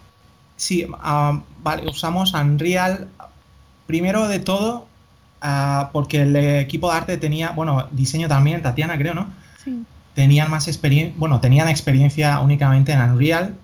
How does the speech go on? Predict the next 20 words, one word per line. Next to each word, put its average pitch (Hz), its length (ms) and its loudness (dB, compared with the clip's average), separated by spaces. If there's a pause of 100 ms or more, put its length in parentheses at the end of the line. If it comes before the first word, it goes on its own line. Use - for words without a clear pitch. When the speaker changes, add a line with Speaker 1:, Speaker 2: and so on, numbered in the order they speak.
(120)
Speaker 1:
ya 160 200 2
de 175 80 2
punto 160 440 -2
base 131 260 -2
de 120 80 -4
partida. 120 380 -6
Yo 127 120 -4
es 127 60 -4
verdad 143 180 -2
que 147 60 -6
había 143 160 0
estado 143 200 -2
en 143 60 2
Unity 165 480 -4 (840)
los 127 220 0
dos 139 180 0
últimos 147 420 4
años, 165 460 -4 (760)
pero, 143 920 2
ah, 123 560 0